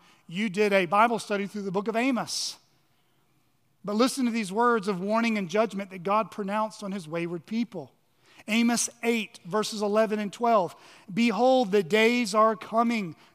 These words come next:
declares the Lord God, "when I will send a famine on the land, not a famine of bread,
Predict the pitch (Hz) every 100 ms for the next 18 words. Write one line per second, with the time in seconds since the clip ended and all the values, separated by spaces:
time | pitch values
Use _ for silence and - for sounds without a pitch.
0 | - 214 - 208 214 220 175 202 190 190
1 | 185 185 190 196 180 139 _ _ - _
2 | 202 208 220 226 214 - 233 214 202 -
3 | 226 220 233 240 233 208 208 214 208 196
4 | 196 196 180 151 139 - _ _ _ _
5 | _ - 196 208 269 277 - 262 240 247
6 | 247 220 170 156 180 202 190 214 233